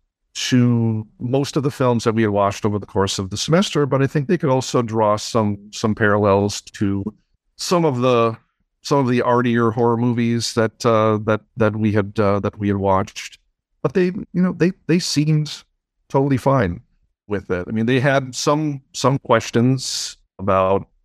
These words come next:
what happened here, what, what, what is this character about? But I think for the most part, they were, they were totally willing to just go along with the flow of the film. And I think that's, you know, probably the ideal way to,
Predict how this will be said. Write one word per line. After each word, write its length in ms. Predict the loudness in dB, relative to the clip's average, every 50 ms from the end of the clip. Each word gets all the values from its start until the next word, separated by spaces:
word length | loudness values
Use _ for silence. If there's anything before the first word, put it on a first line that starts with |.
| _ _ _ _
what 180 | -2 -2 0 0
happened 400 | 0 -2 -2 0 0 -2 0 0
here, 420 | 2 2 2 2 2 0 0 0
what, 640 | -2 -2 0 0 0 0 -2 -6 -10 -10 -12 -14 -16 _ _ _ _ _ _ _ _ _
what, 160 | -2 -2 -2 -2 -8
what 220 | -4 -2 0 2 2
is 120 | 0 0
this 160 | -2 -2 -2
character 480 | 0 2 2 2 2 0 0 0 0 0
about? 400 | 0 2 2 2 2 2 0 -2 _
But 140 | -2 -2 -2
I 40 | 0
think 200 | 0 -2 -2 -2 -6 _
for 60 | -4 -2
the 100 | 0 0
most 340 | 2 2 0 -2 -2 -4
part, 260 | -2 -2 -2 -2 -4 -4
they 180 | -2 0 0 2
were, 420 | 2 2 2 2 2 0 0 -4 -8 _ _ _ _ _ _ _ _
they 80 | -2 -2
were 120 | -2 -2
totally 280 | -2 0 0 2 2 2
willing 400 | 2 0 2 2 2 0 0 -2
to 580 | -4 -8 -6 -2 0 2 2 2 2 0 -2
just 640 | -4 -6 -6 0 2 2 2 0 -2 -8 -10 -12 -16 _ _ _ _
go 180 | 0 2 2
along 400 | 2 2 4 4 4 4 4 2
with 220 | 2 0 0 -4 _ _ _ -12
the 60 | -12
flow 340 | -4 0 2 2 4 4 2
of 100 | 2 0
the 80 | -4
film. 340 | -2 0 0 0 0 -2 -4 -12 _ _ _ _ _ _ _ _
And 120 | 0 2 2
I 60 | 2
think 260 | 2 0 -2 0 0
that's, 580 | 0 0 0 0 -4 -6 -6 -6 -8 -8 -10 -14 _ _
you 60 | -2 0
know, 80 | 0
probably 300 | 0 0 0 2 2 2
the 160 | 2 2 2
ideal 300 | 2 2 2 2 2 2
way 220 | 4 4 2 2 2
to, 340 | 0 -2 -2 -2 -2 -4